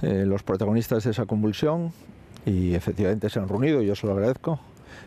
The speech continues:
pero lamentablemente, mm, mentiríamos si dijésemos que ese, ese problema está zanjado y por tanto hay que tomar decisiones.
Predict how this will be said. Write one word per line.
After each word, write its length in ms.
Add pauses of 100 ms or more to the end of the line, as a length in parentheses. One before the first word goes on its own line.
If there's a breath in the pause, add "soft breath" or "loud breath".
(120)
pero 340
lamentablemente, 840
mm, 1200
mentiríamos 600
si 80
dijésemos 640
que 420 (920 loud breath)
ese, 680
ese 300
problema 320
está 180
zanjado 540 (520)
y 80
por 140
tanto 420
hay 120
que 360 (160)
tomar 300 (420)
decisiones. 640